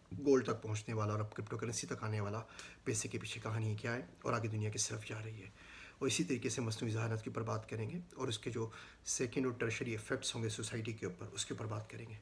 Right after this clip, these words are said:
मिसाल के तौर पे अगर हम self driving car की बातें करते हैं तो self driving car की वजह से जो car होगी वो electric के ऊपर या किसी alternative energy के ऊपर switch हो जाएगी और हमारे पास ऑयल की dependency ख़त्म हो जाएगी।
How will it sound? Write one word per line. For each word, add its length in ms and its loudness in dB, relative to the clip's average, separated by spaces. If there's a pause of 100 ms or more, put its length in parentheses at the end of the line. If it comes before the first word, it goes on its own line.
(100)
मिसाल 300 0
के 100 -4
तौर 160 -6
पे 180 -8 (380)
अगर 100 2
हम 80 2
self 260 2
driving 340 2
car 180 2
की 120 -2
बातें 240 -2
करते 260 -8
हैं 100 -6 (500)
तो 80 -2
self 300 2
driving 280 0
car 320 2
की 60 2
वजह 260 2
से 220 2
जो 120 -2
car 220 4
होगी 320 -2
वो 280 -2
electric 320 -4
के 80 -4
ऊपर 400 -6
या 60 -2
किसी 280 -2
alternative 360 0
energy 300 2
के 40 0
ऊपर 160 0
switch 260 -2
हो 60 -2
जाएगी 320 -2 (380)
और 100 4
हमारे 180 4
पास 200 0 (100)
ऑयल 120 2
की 120 0
dependency 480 2
ख़त्म 220 -2
हो 100 0
जाएगी। 360 -6